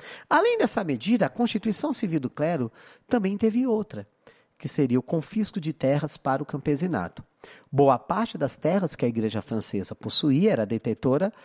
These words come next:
teriam sido confiscadas pelo rei e entregue ao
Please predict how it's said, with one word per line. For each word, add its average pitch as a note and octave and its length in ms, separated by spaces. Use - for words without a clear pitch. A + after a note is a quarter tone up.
teriam C#3+ 260
sido B2 300
confiscadas A2 760
pelo G#2 240
rei C3 400
e G#3+ 60
entregue C3+ 480
ao D#3 320